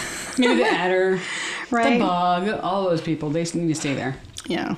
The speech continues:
Speaker 2: He says Tamlin sacrificed himself to get her out. Feyre tells Lucien she is here now and there is nothing to be done about it, so, you know, get over it. She had to return to tell Tamlin she loved him,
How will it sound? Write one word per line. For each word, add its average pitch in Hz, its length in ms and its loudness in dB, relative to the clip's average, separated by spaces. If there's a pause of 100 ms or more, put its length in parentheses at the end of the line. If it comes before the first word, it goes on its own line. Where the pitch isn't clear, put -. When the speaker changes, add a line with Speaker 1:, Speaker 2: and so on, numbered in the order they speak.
Speaker 2:
He 294 240 2
says 320 300 2
Tamlin 214 640 2
sacrificed - 800 -4
himself 190 500 -2
to 233 100 0
get 185 180 0
her 202 140 -2
out. 180 340 -4
Feyre 294 420 2
tells 247 320 0
Lucien 208 360 2
she 254 320 2
is 320 140 2
here 202 220 0
now 196 360 0
and 196 260 0
there 208 220 2
is 190 360 0
nothing 214 640 2
to 214 60 2
be 180 120 0
done - 160 -2
about - 200 -2
it, 156 160 -6
so, 170 240 -2 (300)
you 180 140 0
know, 170 100 -2
get 165 120 -2
over - 160 -4
it. - 100 -8 (120)
She 247 200 0
had 247 240 2
to 262 140 0
return 226 440 0
to 202 100 0
tell 170 280 -2
Tamlin 165 380 2
she 220 200 0
loved 254 360 2
him, 185 320 0